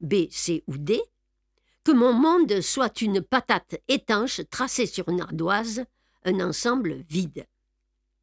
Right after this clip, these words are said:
Moi, je préférerais être ailleurs,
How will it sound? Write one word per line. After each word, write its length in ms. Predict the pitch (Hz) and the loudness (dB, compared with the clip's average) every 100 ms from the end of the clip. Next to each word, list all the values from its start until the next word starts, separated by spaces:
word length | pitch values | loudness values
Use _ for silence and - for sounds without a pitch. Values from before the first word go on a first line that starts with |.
| _ _ _ _ _ _ _ | _ _ _ _ _ _ _
Moi, 260 | 196 196 - _ _ _ _ _ | 2 2 0 _ _ _ _ _
je 140 | 247 277 | 2 2
préférerais 840 | - 247 240 208 220 240 180 - - | 2 0 0 -2 -2 0 -2 -4 -8
être 300 | 185 - - - | -10 -8 -14 -8
ailleurs, 540 | 233 233 175 175 277 | -2 0 0 -2 -8